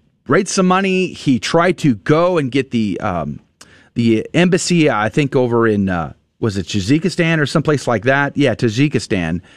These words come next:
to help him get access to Afghanistan, to get into the country, because he had such an amount of money, money that they wouldn't let him in, so he needed the embassy to help.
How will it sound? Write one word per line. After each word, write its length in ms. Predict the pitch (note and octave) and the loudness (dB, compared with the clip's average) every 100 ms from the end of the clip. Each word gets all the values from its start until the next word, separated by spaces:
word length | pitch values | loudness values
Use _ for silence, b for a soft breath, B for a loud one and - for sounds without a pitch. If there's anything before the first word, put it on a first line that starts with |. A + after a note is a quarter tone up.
| b b - | b b -2
to 400 | C#3+ A#2 G2 - _ _ G#2+ G2+ - | 2 2 0 -6 _ _ -18 -16 -8
help 380 | - A3+ - - | -2 0 0 0
him 200 | F3+ D3 | 0 2
get 240 | B2+ D3 B2+ | 0 0 -2
access 500 | D3 - D3 A#2+ - | -4 -2 -2 -2 -2
to 260 | - A#2+ | -2 -2
Afghanistan, 600 | - A2+ - A2 G2 G2 | 0 -4 -2 -2 -2 -4
to 100 | F2+ | -4
get 220 | G2 D3+ - | 0 0 0
into 240 | E3+ D3+ | 0 0
the 100 | C#3+ | -2
country, 500 | - C3 - B2 A#2 B B B | -2 -4 -2 -2 -2 B B B
because 200 | D#3 D3+ | 0 2
he 60 | |
had 160 | E3 C#3+ | 2 0
such 300 | - A3 - | 0 0 2
an 60 | E3+ | 2
amount 260 | D#3 D3+ | 2 2
of 40 | A#2+ | 2
money, 460 | D3+ F3 - C3 | 2 0 0 0
money 320 | C#3 E3+ E3+ | 2 2 2
that 160 | B2+ A#2+ | 0 2
they 80 | C#3+ | 2
wouldn't 220 | D3 C3 | 2 2
let 100 | A#2+ | 2
him 100 | A#2+ | 2
in, 280 | E3+ C#3 A#2 | 2 2 0
so 120 | C3+ | 0
he 80 | D3 | 2
needed 280 | F3+ C#3 A#2+ | 2 0 0
the 200 | B2 - | 0 2
embassy 400 | F#3+ F#3 - A#2+ | 2 2 0 0
to 80 | |
help. 320 | A2 D#3+ D3 | 0 0 -2